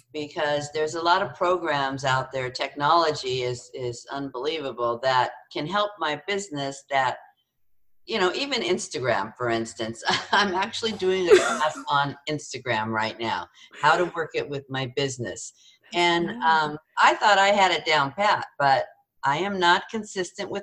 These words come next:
Speaker 1: my photos. I'm not, they're not all the same color theme. You know, they don't all look similar.
Speaker 2: <laughs>
Speaker 1: Supposedly, and I didn't know this, but,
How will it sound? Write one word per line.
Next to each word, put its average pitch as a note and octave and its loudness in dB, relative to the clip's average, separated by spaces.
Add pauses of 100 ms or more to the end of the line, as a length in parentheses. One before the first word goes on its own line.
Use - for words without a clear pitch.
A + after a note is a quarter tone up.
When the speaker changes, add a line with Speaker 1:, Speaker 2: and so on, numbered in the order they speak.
Speaker 1:
my A#3 -2
photos. C3 2
I'm C#3+ -4
not, D3 2 (260)
they're D3 0
not D3+ 6
all E3+ 6
the F3 -4
same F3+ 0
color G#3 0 (120)
theme. A3 -4 (300)
You D3+ -4
know, C3 0
they C3 -2
don't D#3+ 0
all E3+ 4
look G3+ 0
similar. G3+ -4 (180)
Speaker 2:
<laughs> - -16
Speaker 1:
Supposedly, F#3+ 2 (160)
and E3+ 2
I F#3 8
didn't F3+ 0
know F3+ 2
this, C3 2
but, D3+ 4